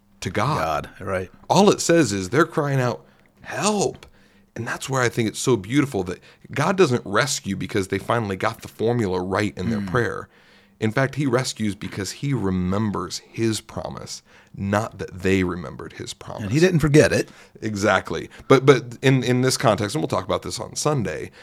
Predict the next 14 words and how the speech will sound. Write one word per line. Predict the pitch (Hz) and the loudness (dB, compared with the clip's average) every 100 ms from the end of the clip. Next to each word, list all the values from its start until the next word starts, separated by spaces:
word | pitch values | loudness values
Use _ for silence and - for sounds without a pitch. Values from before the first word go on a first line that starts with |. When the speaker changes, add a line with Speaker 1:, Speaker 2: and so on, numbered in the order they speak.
| - | -4
Speaker 1:
that, | 110 104 | -4 2
that | 107 | 2
remembering | 110 101 101 139 120 104 95 95 | 4 4 4 4 6 4 4 0
is | 95 | -2
essentially | 95 - 113 - 92 | -4 -2 -2 -2 -6
bringing | 87 95 127 143 123 | -2 0 2 2 -2
to | 107 | -2
mind | 98 98 98 95 90 | -2 0 0 -2 -2
as | 95 87 | -4 -4
the | 85 | -8
Speaker 2:
Mm-hmm. | - - | -6 -4
Speaker 1:
basis | 101 98 90 85 - | -4 -4 -6 -8 -8
of | 85 82 | -10 -6
action. | 104 - - - - | -8 -8 -10 -10 -10